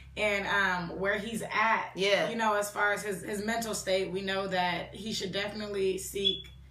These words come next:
Speaker 1: someone. He should
Speaker 2: Yeah, we
Speaker 1: probably
Speaker 2: want, we, we want Bow Wow to seek.
Speaker 1: stay af-, out of so-, off of social media.
Speaker 2: Yes.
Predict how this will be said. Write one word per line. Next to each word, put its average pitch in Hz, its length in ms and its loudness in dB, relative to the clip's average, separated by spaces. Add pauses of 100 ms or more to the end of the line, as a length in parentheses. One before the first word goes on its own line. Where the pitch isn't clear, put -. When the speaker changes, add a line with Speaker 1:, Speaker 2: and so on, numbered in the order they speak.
(180)
Speaker 1:
someone. 202 840 0
He 208 160 -6
should 170 140 -2
Speaker 2:
Yeah, 185 240 6
we 185 60 2
Speaker 1:
probably 180 200 2
Speaker 2:
want, 180 340 2
we, 185 300 -2
we 170 160 -4
want 180 320 0
Bow 151 200 2
Wow 147 180 0
to 135 60 -4
seek. - 440 -8
Speaker 1:
stay 208 560 0
af-, 196 220 2 (140)
out 214 180 6
of 214 100 -2
so-, 214 360 -2
off 208 200 0
of - 80 -10
social 220 360 -2
media. 190 600 0
Speaker 2:
Yes. 160 560 -2